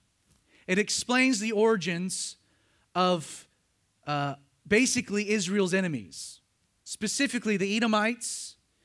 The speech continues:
and the Amalekites, both who would descend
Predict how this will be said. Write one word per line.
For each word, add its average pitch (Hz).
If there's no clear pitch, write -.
and 180
the 196
Amalekites, 190
both 208
who 220
would 202
descend 180